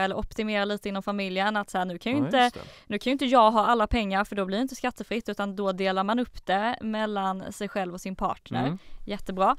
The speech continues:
Speaker 2: Mm.
Speaker 1: Men nackdelen med det här är ju att man riskerar att börja barnspara i barnets egna namn för att få en skattelättnad på
Speaker 2: Mm.
Speaker 1: ettusen sexhundra kronor per år.
Speaker 2: Vet vi ens hur det kommer fungera?
Speaker 1: Alltså,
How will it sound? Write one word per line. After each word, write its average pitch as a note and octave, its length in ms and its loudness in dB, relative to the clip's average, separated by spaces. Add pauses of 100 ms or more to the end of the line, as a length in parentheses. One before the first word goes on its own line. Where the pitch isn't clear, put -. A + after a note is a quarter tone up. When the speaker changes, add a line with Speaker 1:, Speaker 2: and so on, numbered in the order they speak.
Speaker 2:
Mm. A#3 200 -4 (380)
Speaker 1:
Men A#3 540 2
nackdelen G3 480 -4
med G#3 100 -4
det B3 40 -6
här G#3 220 4
är F#3+ 340 -2
ju F3+ 240 -6
att - 160 -12
man F#3 140 -6
riskerar F3 640 -8
att F3+ 120 -12
börja F3+ 200 -6
barnspara G3 880 -4 (920)
i G#3+ 100 -6
barnets G3+ 520 -2
egna G#3+ 400 -4
namn A3 440 -2 (400)
för A3+ 160 -4
att A3 140 -2
få G#3 100 -4
en G#3+ 80 -2
skattelättnad A3 840 -6 (520)
på G#3 80 -2
Speaker 2:
Mm. A3+ 100 0
Speaker 1:
ettusen A#3 260 -4
sexhundra B3 400 -6
kronor B3 220 -4
per B3+ 180 -4
år. C4+ 220 -8
Speaker 2:
Vet D#3 560 0
vi F#3 40 4
ens G#2+ 280 -2
hur A#2+ 40 -4
det A2 160 -2
kommer A2 220 -4
fungera? A#2+ 580 -4 (520)
Speaker 1:
Alltså, A#3 220 -2